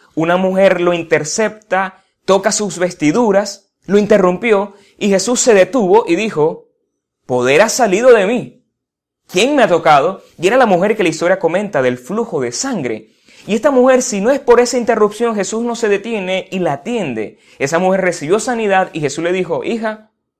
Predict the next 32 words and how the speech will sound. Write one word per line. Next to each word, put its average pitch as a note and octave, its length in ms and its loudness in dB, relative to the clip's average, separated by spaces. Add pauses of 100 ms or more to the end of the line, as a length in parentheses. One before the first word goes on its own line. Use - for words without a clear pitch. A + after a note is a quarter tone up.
(320)
has B2 180 -6
sido D3+ 480 -4
salva". G#2+ 500 -8 (300)
Pero C#3 140 2
no F#3+ 80 4
solamente G3 600 0
lo E3+ 140 0
experimentó D3+ 720 -2
Jesús F3 380 -2
con C3 380 -2 (140)
la C3+ 120 0
mujer B2+ 320 -2
del B2+ 140 -2
flujo E3 320 -4
de C3 80 -4
sangre, A#3+ 260 -6
sino G3 300 -8
que G#3+ 80 -8
la E3 100 -2
misma G#3+ 400 -6
Biblia G#3 320 -6
nos E3+ 140 -6
cuenta A3+ 260 -6
la G#3 60 -4
historia G#3+ 320 -2
de G#3+ 60 -6
un G#3+ 100 -4
ciego E3 640 0 (400)
que F#3+ 80 2
escuchó F#3 540 2
de C4 120 4
Jesús G#3+ 720 -4